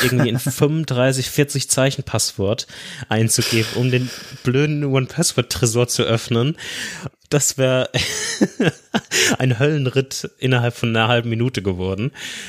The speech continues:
Speaker 2: Ja.
Speaker 1: Ähm, nee, aber zu-, zusammenfassend, für, für mich ist es wirklich so, die Apple Watch ist eigentlich die ganze Zeit ruhig, außer wenn es wirklich wichtig ist.
Speaker 2: Mhm.
Speaker 1: Und dann soll sie auch was sagen. Dann weiß ich auch, dass, dass es,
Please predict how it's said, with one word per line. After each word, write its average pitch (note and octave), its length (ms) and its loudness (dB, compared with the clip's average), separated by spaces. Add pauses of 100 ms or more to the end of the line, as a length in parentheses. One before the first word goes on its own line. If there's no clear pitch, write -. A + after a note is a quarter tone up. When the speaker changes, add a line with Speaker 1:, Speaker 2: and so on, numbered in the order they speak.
Speaker 2:
Ja. - 240 0 (100)
Speaker 1:
Ähm, A2+ 520 2 (280)
nee, C3 140 4
aber B2 260 0
zu-, D3 180 0
zusammenfassend, C#3 600 0
für, A#2+ 100 -6
für - 140 -4
mich C#3 140 2
ist C3 120 -4
es - 60 -10
wirklich C3+ 260 2
so, B2 340 2 (600)
die - 240 -2
Apple D3 300 2
Watch C3+ 280 0
ist - 180 -4
eigentlich A2+ 600 0
die - 180 -8
ganze C#3 380 2
Zeit A2+ 460 0
ruhig, G2 340 -4 (100)
außer C3 440 2
wenn A#2 120 -2
es G#2 240 0
wirklich C#3+ 420 2
wichtig B2 420 0
ist. C3 400 -4 (480)
Speaker 2:
Mhm. C#3 80 0
Speaker 1:
Und B2 260 2
dann C3 360 2 (480)
soll A#2 460 2
sie A2 280 -2
auch G2 260 -2
was - 180 0
sagen. G2+ 280 2
Dann G#2 160 0
weiß G#2+ 300 4
ich - 180 -2
auch, A#2 220 2
dass, - 340 -2
dass - 180 -2
es, - 360 -4